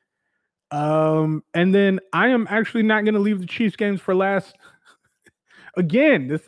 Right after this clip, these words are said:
uh, this is, this has been a reoccurring thing. We're gonna talk about it right now. Chiefs Saints. Hmm. What can I say? Um, I knew this game was gonna be an issue when it comes to the offense because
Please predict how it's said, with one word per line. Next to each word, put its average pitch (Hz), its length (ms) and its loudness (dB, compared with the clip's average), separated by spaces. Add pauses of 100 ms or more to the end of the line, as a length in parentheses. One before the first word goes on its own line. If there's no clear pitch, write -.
uh, 190 140 -4
this 233 260 -4
is, 247 180 -8
this 180 280 -12
has 233 120 -10
been 254 140 -4
a 240 60 -4
reoccurring 240 520 -6
thing. 233 220 -4
We're 185 140 -6
gonna 233 140 -4
talk 214 180 -2
about 208 180 0
it 208 40 -2
right 208 140 -2
now. 214 180 -2
Chiefs 233 300 -6
Saints. - 460 -6 (1500)
Hmm. 240 260 2 (640)
What 190 240 -4
can 254 140 -4
I 208 120 0
say? 143 520 -4 (1300)
Um, 185 340 2
I 190 100 2
knew 247 180 6
this 240 180 0
game 233 180 0
was 208 120 0
gonna 214 180 0
be 208 200 0
an - 60 -2
issue 196 540 -2 (260)
when 165 140 -4
it 160 100 -6
comes 175 220 -4
to 170 80 -8
the 156 100 -4
offense 151 440 -6
because 147 420 -6